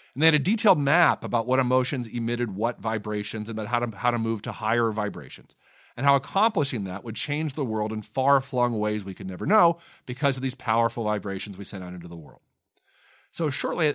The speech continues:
afterwards, another friend was asking me what I thought about my experience with these folks at this sort of church. And I mentioned their vibrations idea in a charmed, but, I mean, dismissive way. And my friend, a committed churchgoer whom I'd expected to dismiss these thoughts right along with me, said,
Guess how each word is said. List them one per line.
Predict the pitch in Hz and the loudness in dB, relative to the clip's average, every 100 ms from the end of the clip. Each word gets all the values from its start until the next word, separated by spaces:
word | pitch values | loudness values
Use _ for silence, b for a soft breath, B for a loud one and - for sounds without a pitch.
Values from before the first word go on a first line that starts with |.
| - | 4
afterwards, | 135 135 - 98 80 87 - | 4 4 -2 -8 -8 -12 -10
another | 127 139 170 202 165 | -6 -4 -2 0 -2
friend | - 113 | -2 -4
was | 107 104 | -4 -4
asking | 104 - 117 | -4 -4 -6
me | |
what | 104 107 | -4 -2
I | |
thought | 123 - 240 | -2 2 4
about | 139 120 | 4 2
my | 107 110 | 0 -4
experience | - 107 92 92 | -6 -8 -8 -8
with | 90 | -10
these | 92 | -10
folks | - 87 87 | -10 -10 -10
at | 82 | -12
this | 92 - | -12 -12
sort | - | -12
of | 80 | -14
church. | - 135 - b b b b b b | -8 -6 -8 b b b b b b
And | 160 160 | -2 0
I | |
mentioned | 160 185 196 180 | 2 2 2 0
their | 147 139 | 2 2
vibrations | 135 123 127 143 - 117 104 | 2 2 2 0 0 -4 -6
idea | 110 101 98 80 60 - | -6 -6 -6 -10 -12 -10
in | 117 | -6
a | 113 | -6
charmed, | - - 160 147 147 139 | -6 -4 0 0 0 -4
but, | 165 156 | -8 -8
I | 127 127 | -4 -2
mean, | 123 113 | -2 -4
dismissive | 107 110 - 101 - 85 | -4 -6 -6 -6 -8 -12
way. | 78 71 - _ b b b b - | -12 -16 -18 _ b b b b -8
And | 135 | 0
my | 147 | 0
friend, | 139 233 160 117 | 0 0 0 0
a | 120 | -4
committed | 147 143 139 120 | -4 0 0 -2
churchgoer | 156 143 - 92 98 | -2 -4 -6 -6 -4
whom | 127 117 | -4 -2
I'd | 110 | -4
expected | - 143 135 113 | -2 -2 0 -4
to | 110 | -6
dismiss | 104 117 110 | -6 -6 -6
these | - 101 | -8 -8
thoughts | - 101 101 - | -6 -6 -6 -8
right | 92 107 | -4 0
along | 110 143 120 | 4 4 2
with | 82 | -2
me, | 87 | -8
said, | 101 110 98 | -8 -6 -8